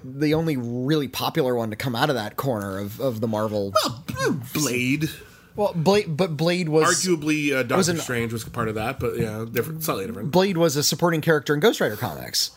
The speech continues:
Speaker 2: No, Blade was a supporting character in Tomb of Dracula, and then became the star of Tomb of Dracula.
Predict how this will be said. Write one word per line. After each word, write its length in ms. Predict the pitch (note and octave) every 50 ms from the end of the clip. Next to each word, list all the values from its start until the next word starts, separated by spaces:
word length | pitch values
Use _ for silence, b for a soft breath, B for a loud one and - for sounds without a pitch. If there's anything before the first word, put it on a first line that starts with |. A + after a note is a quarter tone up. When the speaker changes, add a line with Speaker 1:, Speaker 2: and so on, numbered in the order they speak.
| - - -
Speaker 2:
No, 320 | E3+ F3 F#3 F3 E3+ E3+ D#3
Blade 200 | F3 F#3+ G3+ G3
was 120 | F#3+ F3+
a 20 | F3
supporting 320 | E3+ - F3 D#3+ D#3 C#3+
character 340 | C3+ D3+ C#3+ C3+ B2 - C3+
in 100 | B2+ A#2+
Tomb 240 | - - D3 C#3+ B2+
of 80 | A#2 G#2+
Dracula, 420 | A#2+ B2 B2 B2 A#2 - B2 A#2
and 100 | A2+ A2
then 80 | A2+ A2+
became 240 | G#2+ - - A2 G2+
the 60 | F#2
star 280 | - - A#2+ G#2+ G2
of 60 | F#2 -
Tomb 140 | - F#2+
of 60 | F2+ -
Dracula. 480 | - D2 B1 - - E2 D#2+ C2+ -